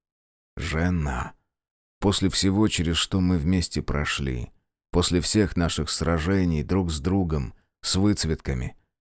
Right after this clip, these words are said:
после всей тьмы и отчаяния". Он заправил ей за ухо выбившуюся прядь волос.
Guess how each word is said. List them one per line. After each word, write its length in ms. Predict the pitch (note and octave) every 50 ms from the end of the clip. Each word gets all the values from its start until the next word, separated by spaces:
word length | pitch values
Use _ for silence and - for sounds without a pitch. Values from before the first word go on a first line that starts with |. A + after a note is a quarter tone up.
| _ _ -
после 320 | - F2+ - - E2+ D#2+
всей 320 | D2+ - - - F#2 F2 E2
тьмы 400 | - - E2 F2+ F#2+ G2 F#2+ F#2
и 20 |
отчаяния". 840 | F#2+ F2+ F2 - - - - D#2 C#2 C#2 C2 C2+ B1+ - - - - _ _ _ _ _ _ _ _ _ _ _ _ _ _ _ _ _ -
Он 120 | F#2+ G2+
заправил 440 | F#2+ A2+ A2+ A#2 C3 C3+ B2+ A#2 A2
ей 180 | G#2+ G#2+ G#2
за 260 | F#2+ F2+ A2+ B2 B2 A2
ухо 220 | F2+ - - F2
выбившуюся 760 | D2+ D2+ G2+ G#2 G2 G2+ F2 - - E2+ E2 D2+ - - D#2+
прядь 280 | - - E2+ D#2+ - -
волос. 440 | D#2 D2 D2 C2+ C2 C2 - -